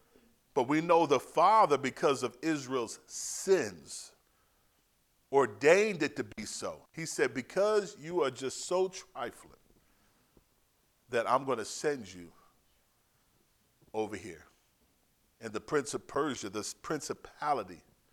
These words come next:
that rules over Persia, is now the one that was battling Daniel and trying, not Daniel, but I'm sorry, but Gabriel, and trying to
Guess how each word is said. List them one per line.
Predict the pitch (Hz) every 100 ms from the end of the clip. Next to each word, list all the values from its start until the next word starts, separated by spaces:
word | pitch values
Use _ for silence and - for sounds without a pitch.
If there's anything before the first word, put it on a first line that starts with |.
| _ _ _ _ _ -
that | 110
rules | 104 120 147 143 127 110 92
over | 117 120 110
Persia, | 98 - 139 127 92 95 92
is | 113 98 95
now | 110 120 127 104 92
the | 95
one | 98 117 107 90 82 _ _ _ _ _
that | 113 87
was | 95 90 - _ _ 95 92
battling | 127 139 123 110 95 90 92 _ _ 87 101
Daniel | 123 131 123 104 92 -
and | 104 90
trying, | - 117 117 123
not | 123 107
Daniel, | 117 110
but | 104 113
I'm |
sorry, | - 113
but | 101 92
Gabriel, | 117 135 120 110
and | 101
trying | - 131 127 127 117 104
to | - 110 110